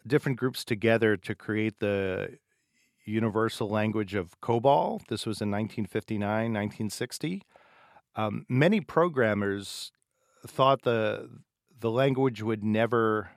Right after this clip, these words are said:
make it because it was almost too simple to use.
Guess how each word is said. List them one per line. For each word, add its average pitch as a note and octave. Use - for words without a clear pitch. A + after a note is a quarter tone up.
make A#2+
it D#2+
because G#2+
it C#3+
was C3+
almost D3+
too D3
simple B2+
to G#2+
use. F#2+